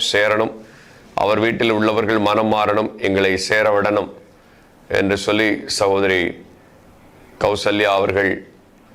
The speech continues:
ஆ, YouTube மூலமாக, ஆ, மெசேஜ் பண்ணியிருக்கிறாங்க. கர்த்தர் அவர்களை தொடும்படியாக, அவருடைய குடும்பத்தை தொடும்படியாக, சகோதரர், சகோதரி எல்லாம் ரெண்டு பேரும் சேர்ந்து நல்ல குடும்ப வாழ்க்கை வாழ வேண்டும்.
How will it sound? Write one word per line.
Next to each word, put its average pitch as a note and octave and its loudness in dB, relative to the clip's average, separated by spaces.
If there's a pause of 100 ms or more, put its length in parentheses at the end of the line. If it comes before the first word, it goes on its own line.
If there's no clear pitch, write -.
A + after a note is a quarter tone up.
(140)
ஆ, E2+ 2
YouTube A#2 0
மூலமாக, G2 0 (1040)
ஆ, D2 0
மெசேஜ் F2+ -2
பண்ணியிருக்கிறாங்க. G2+ 0
கர்த்தர் - -2
அவர்களை F#2+ 2
தொடும்படியாக, G2+ 0
அவருடைய G#2 -2
குடும்பத்தை G#2 0
தொடும்படியாக, G#2 0 (760)
சகோதரர், G2 -2 (360)
சகோதரி G#2 0
எல்லாம் A#2 0
ரெண்டு A2 -2
பேரும் B2 -2
சேர்ந்து G2+ -2 (760)
நல்ல A#2 2
குடும்ப B2+ 0
வாழ்க்கை A2 0
வாழ G2 2
வேண்டும். E2+ -4